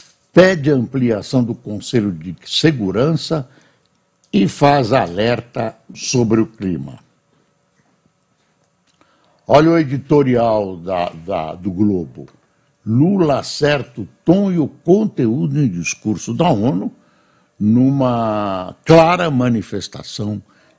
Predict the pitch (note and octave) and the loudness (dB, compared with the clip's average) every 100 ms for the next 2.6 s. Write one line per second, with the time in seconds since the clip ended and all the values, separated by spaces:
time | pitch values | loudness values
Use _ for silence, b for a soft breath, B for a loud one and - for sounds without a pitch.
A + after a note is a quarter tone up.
0 | _ E2+ A2 D#2+ - B2+ C3+ G#2 F#2 - | _ -2 0 0 -2 0 0 -2 -8 -12
1 | E2 D#2 G#2+ F#2+ F2 D2+ F2 G2+ F2+ D#2 | -14 -6 -4 -4 -6 -10 -12 -8 -8 -8
2 | B1+ F2+ G2 F2+ - F2+ | -8 -6 -4 -6 -12 -16